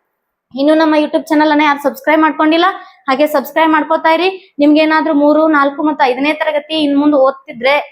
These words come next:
ಯಾರಾದ್ರೂ ಓದ್ತಿದ್ರೆ ಅವ್ರಿಗೆ ಏನಾದ್ರು ನಮ್ಮಲ್ಲಿ ಆಫ್‌ಲೈನ್ ಮತ್ತು ಆನ್‌ಲೈನ್ ಕ್ಲಾಸಸ್ ಗಳು ಬೇಕಾಗಿದ್ರೆ ನಮ್ಮ ಒಂದು ಇನ್‌ಸ್ಟಿಟ್ಯೂಟ್ ನಂಬರ್ ಆಗಿರ್ತಕ್ಕಂತಹ ನೈನ್ ಡಬಲ್ ಫೋರ್ ನೈನ್ ಡಬಲ್ ಫೋರ್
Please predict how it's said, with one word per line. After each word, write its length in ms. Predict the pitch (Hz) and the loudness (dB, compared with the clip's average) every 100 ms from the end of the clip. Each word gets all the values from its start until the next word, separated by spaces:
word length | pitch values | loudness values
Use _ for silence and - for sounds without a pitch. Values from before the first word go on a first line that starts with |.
| _ _ | _ _
ಯಾರಾದ್ರೂ 280 | 269 277 294 294 | -2 -2 2 0
ಓದ್ತಿದ್ರೆ 340 | 294 311 294 | 0 -4 0
ಅವ್ರಿಗೆ 280 | 349 285 262 | 0 0 -2
ಏನಾದ್ರು 300 | 269 302 302 | 0 0 0
ನಮ್ಮಲ್ಲಿ 320 | 285 285 302 | 0 -2 0
ಆಫ್‌ಲೈನ್ 440 | 349 254 294 285 294 | 0 0 0 -2 -2
ಮತ್ತು 160 | 285 | 0
ಆನ್‌ಲೈನ್ 300 | 285 262 294 | -2 0 -2
ಕ್ಲಾಸಸ್ 340 | 294 269 269 - | -2 -4 -6 -6
ಗಳು 120 | 285 | -2
ಬೇಕಾಗಿದ್ರೆ 800 | 269 311 311 285 381 427 - _ 269 | -2 -2 -4 -2 0 -2 -8 _ -4
ನಮ್ಮ 180 | 302 320 | 0 2
ಒಂದು 300 | 311 294 294 | 2 2 0
ಇನ್‌ಸ್ಟಿಟ್ಯೂಟ್ 300 | 269 269 269 | -2 -4 -4
ನಂಬರ್ 220 | 277 277 | 0 0
ಆಗಿರ್ತಕ್ಕಂತಹ 680 | 277 269 285 277 277 330 349 | -2 -4 -6 -4 -2 0 0
ನೈನ್ 240 | 320 262 | -2 -2
ಡಬಲ್ 220 | 277 277 277 | -2 -2 -4
ಫೋರ್ 260 | 330 339 | -2 0
ನೈನ್ 220 | 269 262 | 0 -4
ಡಬಲ್ 220 | 269 262 269 | -4 -4 -2
ಫೋರ್ 260 | 359 359 | 0 0